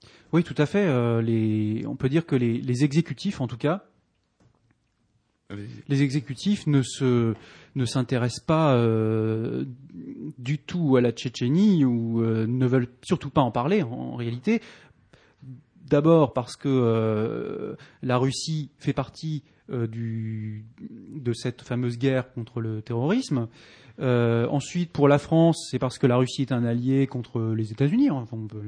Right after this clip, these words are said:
Speaker 1: on peut dire aussi, c'est, c'est vrai, euh, dans l'affaire, euh, euh, irakienne, par exemple, on a cherché du côté des Russes un appui pour, euh,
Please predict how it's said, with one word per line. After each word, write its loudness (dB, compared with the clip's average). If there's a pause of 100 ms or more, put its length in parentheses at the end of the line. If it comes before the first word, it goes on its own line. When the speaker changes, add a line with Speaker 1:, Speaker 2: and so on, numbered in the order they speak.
(120)
Speaker 1:
on -14
peut -14
dire -6
aussi, -12 (140)
c'est, -10
c'est -8
vrai, 2
euh, 2
dans -4
l'affaire, -4
euh, -4 (500)
euh, -6
irakienne, 0
par -2
exemple, 0
on 0
a -4
cherché -8
du -2
côté 0
des 0
Russes 0
un -4
appui -4
pour, -2
euh, 0